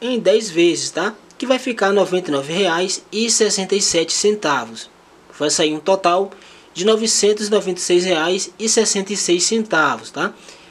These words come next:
Em torno aí de cento e sessenta reais de juro. E se você for pegar um empréstimo aí com esse valor, você vai pagar mais ou menos,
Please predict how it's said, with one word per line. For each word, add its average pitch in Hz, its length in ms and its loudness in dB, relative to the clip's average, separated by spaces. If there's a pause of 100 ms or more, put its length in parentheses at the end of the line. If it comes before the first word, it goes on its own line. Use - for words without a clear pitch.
(120)
Em 269 140 0
torno 254 280 4
aí 247 180 4
de 233 160 -4
cento 220 380 2
e 233 40 -2
sessenta 214 380 0
reais 185 260 2
de 208 140 -2
juro. 139 340 -4 (440)
E - 40 -10
se 233 140 -2
você 254 260 0
for 233 160 4
pegar 196 260 2
um 202 40 2
empréstimo 180 400 0
aí 175 260 -2 (240)
com 160 120 2
esse 156 180 0
valor, 196 400 2 (560)
você 220 320 4
vai 208 100 2
pagar 190 300 2
mais 185 240 2
ou 190 60 2
menos, 170 420 0